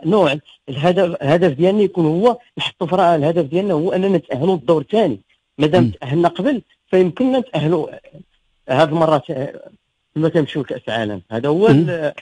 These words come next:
Speaker 2: مم.
Speaker 1: هذا هو السؤال ديالي
Speaker 2: مم.
Speaker 1: اللي كان، كنستغرب ليه أنايا، فهمتي؟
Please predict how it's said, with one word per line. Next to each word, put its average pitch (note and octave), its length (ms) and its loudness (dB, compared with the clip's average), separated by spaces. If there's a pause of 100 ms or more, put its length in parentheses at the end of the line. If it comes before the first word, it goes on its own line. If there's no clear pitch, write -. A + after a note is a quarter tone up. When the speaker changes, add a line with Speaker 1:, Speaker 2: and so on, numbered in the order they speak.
Speaker 2:
مم. D3 240 4
Speaker 1:
هذا D3 160 -4
هو G#3+ 80 -2
السؤال E3 420 -2
ديالي G3 320 2
Speaker 2:
مم. G#3 80 -2 (340)
Speaker 1:
اللي F3+ 80 0
كان، G#3 300 0 (500)
كنستغرب E3 540 2
ليه A#2+ 220 0
أنايا، G2+ 320 -8
فهمتي؟ C3 320 -8